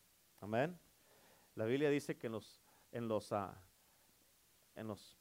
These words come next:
últimos días, dice que el amor de muchos se enfriará. Y yo no sé si lo puedes estar mirando, pero lo estamos mirando con nuestros propios ojos.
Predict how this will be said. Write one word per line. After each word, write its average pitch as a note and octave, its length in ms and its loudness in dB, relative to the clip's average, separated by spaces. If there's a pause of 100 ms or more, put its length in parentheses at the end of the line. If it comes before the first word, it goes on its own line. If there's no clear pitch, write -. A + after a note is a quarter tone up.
últimos B2+ 500 0
días, B2+ 500 2 (240)
dice G#2+ 320 -8 (120)
que - 80 -2
el A2 100 2
amor G#2+ 320 0
de C3 120 -2
muchos A#2+ 420 -4
se - 100 -12
enfriará. F#2+ 500 -8 (1080)
Y G#2 340 -4
yo A2+ 100 -2
no C3 80 -6
sé C3+ 200 -6
si C#3+ 100 -10
lo A#2 80 -2
puedes B2 300 -2
estar A2 260 -4
mirando, A#2+ 400 -4
pero G#2 160 -6
lo F#2+ 80 -6
estamos A2 340 -8
mirando G#2 440 -6
con G#2 140 -6
nuestros - 300 -14
propios G2 440 -8
ojos. - 420 -14